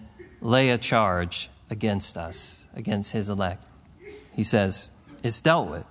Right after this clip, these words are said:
He doesn't deal with it. He's dealt with it kind of already in the chapter. He's just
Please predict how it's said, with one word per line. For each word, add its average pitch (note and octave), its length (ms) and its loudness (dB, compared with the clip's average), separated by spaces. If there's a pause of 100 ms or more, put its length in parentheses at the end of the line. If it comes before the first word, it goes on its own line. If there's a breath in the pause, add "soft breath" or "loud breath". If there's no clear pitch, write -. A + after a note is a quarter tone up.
(200)
He B2 60 -6
doesn't B2+ 320 0
deal C3 200 4
with B2+ 140 2
it. D#3+ 140 2
He's B2+ 180 -4
dealt A#2 380 2
with B2 120 2
it B2 140 2
kind A#2 220 4
of A2+ 180 2
already A#2 460 4
in A#2 100 2
the A2+ 100 2
chapter. C#3+ 640 0 (540 loud breath)
He's C#3 160 2
just C3+ 220 4